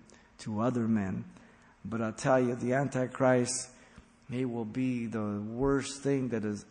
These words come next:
ever happened to this earth. He will be empowered by Satan. He will take, uh, no prisoners. Whoever doesn't bow to him, whoever doesn't take his mark,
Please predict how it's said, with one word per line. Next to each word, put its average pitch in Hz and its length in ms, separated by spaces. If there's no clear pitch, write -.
ever 131 240
happened 120 600
to 127 100
this 113 320
earth. - 580
He 123 120
will 117 140
be 117 160
empowered 123 580
by 113 220
Satan. 127 680
He 123 160
will 117 300
take, - 540
uh, 101 460
no 131 340
prisoners. 139 760
Whoever 127 420
doesn't 120 500
bow 123 260
to 147 100
him, 143 520
whoever 117 320
doesn't 123 480
take 127 260
his 107 220
mark, 147 560